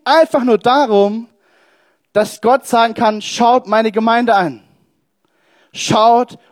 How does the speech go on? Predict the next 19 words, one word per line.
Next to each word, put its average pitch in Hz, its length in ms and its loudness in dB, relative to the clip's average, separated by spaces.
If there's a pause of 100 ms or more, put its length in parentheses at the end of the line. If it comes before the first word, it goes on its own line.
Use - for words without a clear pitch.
meine 220 540 0 (220)
Gemeinde 254 500 2
an. 180 260 -2 (1600)
Ich 220 220 -8
gab 233 220 0
mein 214 220 0
Leben 233 320 0
für 202 140 -4
meine 190 300 0
Gemeinde. 175 580 -2 (1200)
Meine 240 380 -2
Gemeinde 226 440 0
ist 208 140 -4
meine 214 300 0
Braut.“ 220 580 0 (1000)
Das 180 160 -6
sind 196 200 -6
wir, 208 240 -4
oder? 226 300 -2